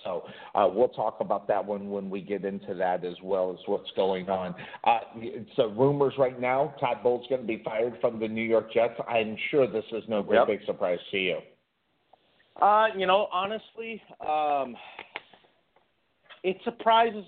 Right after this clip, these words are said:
Speaker 2: me a little bit. And when I say a little bit, I mean, like, you know, as close as you can get your fingers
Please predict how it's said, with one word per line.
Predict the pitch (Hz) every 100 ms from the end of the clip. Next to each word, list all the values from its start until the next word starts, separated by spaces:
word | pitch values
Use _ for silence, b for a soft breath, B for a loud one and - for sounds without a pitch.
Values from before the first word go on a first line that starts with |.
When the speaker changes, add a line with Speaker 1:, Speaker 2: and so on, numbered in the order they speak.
| -
Speaker 2:
me | 180
a |
little | 135 131 135 160 156 117 120
bit. | 101 -
And | 143 139
when | 143
I | 208 -
say | 202
a | 151
little | 131 156 170
bit, | 175 -
I | 143 147
mean, | 139 135
like, | 123 117 - _ _ _ _ _ _ _ _ _ _ _ _
you | 156
know, | 131 113 _ _ _ _ _ -
as | 170 -
close | - 202 -
as | 160
you | 175
can | 165 151
get | 143 165
your | 160 -
fingers | 160 147 131 120